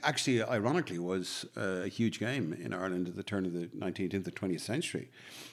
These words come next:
Cricket was, I mean, so popular that they had to, to decide whether it was gonna be part of the G A A. And, uh, Michael Cusack, uh, uh, played, uh, cricket,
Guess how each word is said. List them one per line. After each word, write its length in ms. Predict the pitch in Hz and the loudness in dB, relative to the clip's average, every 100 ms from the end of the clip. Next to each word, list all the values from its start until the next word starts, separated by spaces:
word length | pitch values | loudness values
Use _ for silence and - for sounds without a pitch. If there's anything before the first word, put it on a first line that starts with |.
| - | -2
Cricket 260 | 123 120 104 | 0 2 2
was, 500 | 107 104 95 - 90 | 4 4 4 0 -2
I 60 | |
mean, 120 | 104 90 | -2 0
so 180 | 117 | 0
popular 440 | 104 113 - 117 90 | 2 2 2 -2 -2
that 140 | 95 | -4
they 100 | 98 | -2
had 200 | 92 98 | -2 -2
to, 600 | - 101 95 95 98 - - | 0 2 4 2 2 -2 -4
to 120 | 113 | -2
decide 360 | 101 101 98 110 | -2 0 0 2
whether 140 | 107 | 2
it 20 | |
was 140 | 104 110 | 2 0
gonna 160 | 107 | 0
be 80 | 101 | 0
part 320 | - 101 95 - _ - | 2 2 2 -6 _ -4
of 100 | 98 | 0
the 80 | 107 | 2
G 160 | 113 | 4
A 220 | 123 147 | 4 2
A. 220 | 139 90 - - - - - - | 2 2 0 -8 -20 -20 -20 -6
And, 400 | 98 95 92 87 - - | 0 4 2 0 -4 -4
uh, 240 | 127 95 92 90 | 0 0 0 0
Michael 300 | 113 95 95 | 0 0 -2
Cusack, 360 | - 104 98 92 - 139 | 0 2 2 -2 -6 -2
uh, 140 | 101 - - - | -2 -2 -8 -2
uh, 180 | 95 90 | 0 -2
played, 460 | - 95 87 - | 0 0 0 -4
uh, 320 | 101 92 87 69 - | -2 0 -2 -6 -4
cricket, 380 | 101 131 127 | -2 0 -4